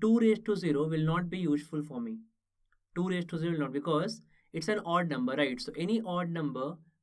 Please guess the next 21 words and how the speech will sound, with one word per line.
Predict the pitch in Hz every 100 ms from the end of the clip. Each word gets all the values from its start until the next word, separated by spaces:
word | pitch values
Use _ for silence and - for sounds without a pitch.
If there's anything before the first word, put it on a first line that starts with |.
| -
multiplied, | 143 147 156 156 143 123 131
any | 156 208 170
odd | 156 160 151
number | 139 131 156
multiplied | 143 131 143 143 131 131
with | 135 147 151
any | 143 160 208 226 - _ _ 160
even | 170 175 165
numbers | 139 147 151
becomes | 151 147 151 156 - _ _ _ _ _
even, | 147 135 117 113 113 - _ _ _ _ _
right? | 151 151 117 - _ _ _ _
So | - 156 143 160 233 - _ _ _ _ _ _ _
odd | 143 147 180 175
number | 165 160 170
multiplied | 160 156 151 151 151
by | 160
even | 156 147 147 156
number | 156
becomes | 147 147 151 -
even, | 139 160 226